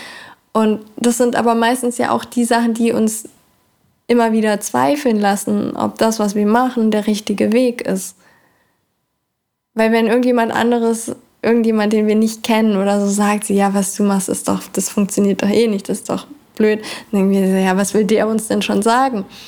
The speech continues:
Aber wenn es enge Freunde sind, dann ist es in dem Moment vielleicht ein bisschen schwieriger.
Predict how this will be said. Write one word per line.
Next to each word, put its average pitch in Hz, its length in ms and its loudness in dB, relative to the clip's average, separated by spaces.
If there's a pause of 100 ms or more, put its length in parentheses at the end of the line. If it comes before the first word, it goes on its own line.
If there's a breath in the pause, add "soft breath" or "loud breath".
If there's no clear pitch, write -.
(560 loud breath)
Aber 233 180 2
wenn 247 160 2
es 254 120 0
enge 240 540 0 (1400)
Freunde 240 320 2
sind, 233 300 0
dann 226 320 0
ist 233 160 -4
es - 280 -4 (100)
in 226 120 2
dem 226 120 2
Moment 226 300 0
vielleicht 240 320 -2
ein 240 80 0
bisschen 233 240 0
schwieriger. 214 640 0